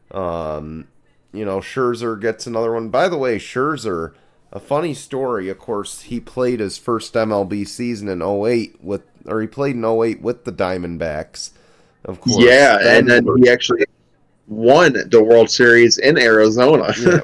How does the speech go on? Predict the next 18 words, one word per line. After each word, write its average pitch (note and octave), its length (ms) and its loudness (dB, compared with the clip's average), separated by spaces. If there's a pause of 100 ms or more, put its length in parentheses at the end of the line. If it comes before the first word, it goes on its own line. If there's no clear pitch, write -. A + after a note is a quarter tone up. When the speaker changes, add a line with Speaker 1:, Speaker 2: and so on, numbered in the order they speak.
(140)
Speaker 1:
where A2+ 200 -2
he A2+ 180 -4
made G#2+ 280 -4
his G#2 160 -6
M A2 140 0
L G#2 180 -4
B G#2+ 180 -6
debut G#2 640 -4
many, G#2 340 -4
many G#2 260 -6
years G2+ 320 -8
ago. A2 320 -6
So G2+ 220 -8
it's G2 140 -12
a G2+ 80 -12
full B2+ 320 -10
circle A#2+ 500 -10
moment G#2 580 -6